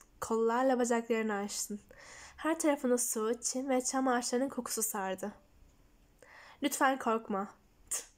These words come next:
Ay, gülerek geliyorsun birden ve "korkma" diyorsun. Şaka mı? Çığlık atmamayı, hatta gözünü bile kırpmamayı başardın.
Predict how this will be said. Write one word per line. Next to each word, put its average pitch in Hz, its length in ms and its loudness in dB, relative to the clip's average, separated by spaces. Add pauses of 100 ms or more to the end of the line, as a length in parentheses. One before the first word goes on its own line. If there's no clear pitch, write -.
(440)
Ay, 240 160 2
gülerek 285 380 2
geliyorsun 247 560 2
birden 233 280 4
ve 269 80 4
"korkma" 240 420 0
diyorsun. 196 360 -2
Şaka 220 360 -6
mı? 240 240 -2 (840)
Çığlık 339 320 -2
atmamayı, 233 600 2
hatta 247 460 -2
gözünü 247 360 -2
bile 262 180 4
kırpmamayı 247 480 4
başardın. 226 640 0